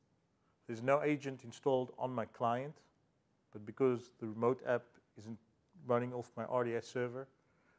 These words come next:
where the agent is installed, it's automating that, uh, settings for me.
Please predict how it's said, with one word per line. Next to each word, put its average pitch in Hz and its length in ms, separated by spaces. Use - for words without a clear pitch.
where 127 220
the 117 200
agent 107 280
is 135 220
installed, 135 520
it's 113 180
automating 113 720
that, 110 220
uh, 104 360
settings 110 320
for 110 160
me. 98 100